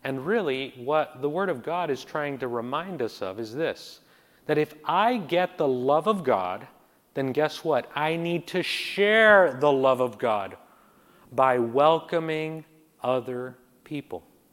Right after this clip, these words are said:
by welcoming other people into the family of God and welcoming other people into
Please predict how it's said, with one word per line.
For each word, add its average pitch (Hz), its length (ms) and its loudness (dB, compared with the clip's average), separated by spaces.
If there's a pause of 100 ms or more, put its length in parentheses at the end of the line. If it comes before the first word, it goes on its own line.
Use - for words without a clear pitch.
(880)
by 107 120 -10
welcoming 120 560 -8
other 113 160 -8
people 123 360 -12
into 113 200 -14
the 98 100 -10
family 135 560 -10
of 87 140 -14
God 92 280 -12 (720)
and 120 160 -8
welcoming 143 420 -4
other 127 160 -4
people 120 520 -8
into 117 600 -12